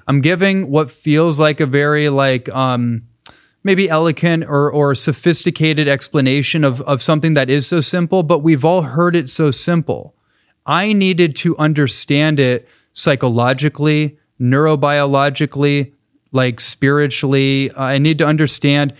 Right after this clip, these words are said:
how this all worked from a human operations perspective.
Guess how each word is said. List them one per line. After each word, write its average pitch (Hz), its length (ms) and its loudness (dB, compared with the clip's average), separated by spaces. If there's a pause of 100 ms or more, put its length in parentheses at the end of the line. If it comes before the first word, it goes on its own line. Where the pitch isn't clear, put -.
(220)
how 160 280 -2
this 175 220 -2
all 156 300 2
worked 139 360 0
from 143 240 2
a - 40 2
human 165 500 0
operations 135 1080 0
perspective. 117 920 -4